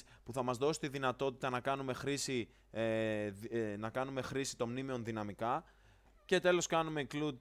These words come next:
την, ε, βιβλιοθήκη time τελεία H που θα μας βο-, θα μας βοηθήσει για την, ε, καταμέτρηση του χρόνου.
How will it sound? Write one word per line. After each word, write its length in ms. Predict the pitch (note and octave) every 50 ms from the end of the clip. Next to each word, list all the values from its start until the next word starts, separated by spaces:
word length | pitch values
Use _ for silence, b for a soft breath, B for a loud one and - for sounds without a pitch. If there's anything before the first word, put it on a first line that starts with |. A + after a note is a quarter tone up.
| - -
την, 200 | - C3+ C3 C3
ε, 100 | B2 A#2+
βιβλιοθήκη 540 | A2 A2+ A2 A#2+ A#2+ A#2 A#2 C3+ A#2+ B2+ A2+
time 160 | C3+ B2+ A#2+ A#2
τελεία 340 | A2 A2 A2 A#2 C3 D#3+ F#3
H 120 | F#3 -
που 60 | E3+
θα 100 | D3+ E3+
μας 160 | D#3 D3 C3+ B2+
βο-, 280 | B2+ C3 B2 A#2+ A#2 A2+
θα 80 | A#2
μας 100 | A#2 A2+ G#2
βοηθήσει 440 | G#2 A2+ A2 G#2+ - C3+ C#3 - C#3+
για 160 | C3 C3 A#2+
την, 280 | - B2 A#2 A2 A2 A2
ε, 160 | A2 G#2+ G#2+
καταμέτρηση 580 | - A2+ F#2 G#2 G#2 G#2+ A#2 A2+ A#2 A2+ -
του 60 | - G#2+
χρόνου. 360 | - - G2+ F#2 F2 E2+